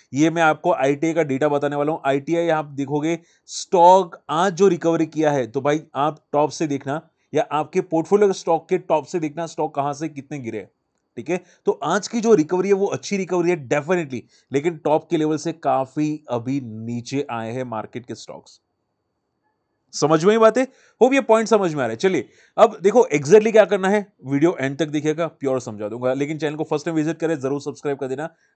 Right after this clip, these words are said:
नोटिफिकेशन हिट कर देना। ठीक है, चलिए फटाफट स्टार्ट करते हैं। देखो हमेशा एक बात याद रखनी चाहिए, मुझे लोग कल बहुत सारे कॉल्स कर रहे थे कि "सर मार्केट कब रिकवर करेगा, अब यहाँ पे हम लोग लॉस बुक करके चले जाए" वगैरह वगैरह।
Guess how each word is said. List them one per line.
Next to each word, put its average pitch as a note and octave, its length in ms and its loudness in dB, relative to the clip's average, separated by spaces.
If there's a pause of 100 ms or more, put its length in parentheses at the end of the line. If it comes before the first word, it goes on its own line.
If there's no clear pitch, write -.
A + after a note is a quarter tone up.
(100)
नोटिफिकेशन A#2+ 720 -8
हिट G#2+ 180 -12
कर F#2+ 100 -12
देना। - 320 -20 (560)
ठीक A3 100 4
है, C#4 60 6
चलिए A3+ 200 6
फटाफट F3 220 2
स्टार्ट B2+ 220 0
करते - 220 -16
हैं। G#2 140 -20 (420)
देखो A#3+ 180 4
हमेशा F#3+ 420 0 (100)
एक E3 160 0
बात F#3 180 2
याद C#3 200 2
रखनी A#2 280 -8
चाहिए, G#2+ 220 -14 (260)
मुझे D3+ 200 0
लोग A3 360 4
कल F3 160 2
बहुत E3+ 340 -4
सारे G3 180 0
कॉल्स C#3+ 320 -4
कर C#3 140 -4
रहे B2 80 -6
थे C#3 140 -4
कि C#3 180 -10
"सर D3+ 160 -2
मार्केट C3+ 420 -4
कब C#3 160 -2
रिकवर C3+ 300 -2
करेगा, C3 540 2 (200)
अब C3+ 160 4
यहाँ C#3+ 160 0
पे D3 80 -4
हम C#3+ 140 0
लोग C#3+ 200 -2
लॉस C3 280 -4
बुक C#3 180 -8
करके C#3 260 -2
चले B2+ 300 -4
जाए" D3 220 2
वगैरह A2+ 340 -6
वगैरह। G2+ 300 -12